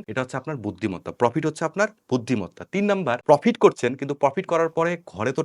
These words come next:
টাকা আসতে হবে, হাতে তো ক্যাশ থাকতে হবে, এটা হচ্ছে আপনার লাইফ লাইন। অর্থাৎ সেল করছেন, প্রফিট করছেন, তারপরে ঘরে আপনি ক্যাশ নিয়ে এসছেন, হাতে আপনার ক্যাশ থাকতেছে। যদি ক্যাশ না থাকে, আপনার রক্ত শূন্যতা হবে, আপনার বিজনেসের লাইফ লাইন নষ্ট হয়ে যাবে,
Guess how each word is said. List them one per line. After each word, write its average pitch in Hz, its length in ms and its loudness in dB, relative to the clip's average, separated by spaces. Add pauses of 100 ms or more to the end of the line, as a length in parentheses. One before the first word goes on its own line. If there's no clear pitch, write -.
টাকা 117 220 0
আসতে - 200 -12
হবে, 92 200 -6
হাতে 98 220 -6
তো 151 40 -4 (100)
ক্যাশ 113 140 0 (100)
থাকতে 110 240 -10
হবে, 90 120 -10 (100)
এটা 117 180 -12
হচ্ছে 120 240 -12
আপনার 127 220 -10 (220)
লাইফ 135 240 2 (160)
লাইন। 92 160 -2 (100)
অর্থাৎ 143 260 4 (220)
সেল 180 160 10 (120)
করছেন, 190 280 2 (140)
প্রফিট 160 300 4
করছেন, 185 220 -4 (140)
তারপরে 147 300 2 (160)
ঘরে 110 160 2 (100)
আপনি 160 120 -6 (140)
ক্যাশ 123 180 4 (100)
নিয়ে 127 140 0
এসছেন, 156 220 -8 (100)
হাতে 101 260 -8
আপনার - 260 -10
ক্যাশ 123 160 0 (120)
থাকতেছে। 120 320 -6 (120)
যদি 143 140 -4 (120)
ক্যাশ 165 180 2 (100)
না 175 120 -4
থাকে, 175 160 -4 (100)
আপনার 160 260 -4 (260)
রক্ত - 240 2 (120)
শূন্যতা 131 380 -2
হবে, 107 200 -2 (400)
আপনার 143 260 -4 (100)
বিজনেসের 127 400 -6 (140)
লাইফ 127 220 0 (100)
লাইন 156 220 0
নষ্ট 107 220 -10
হয়ে 98 140 -4
যাবে, 101 140 -6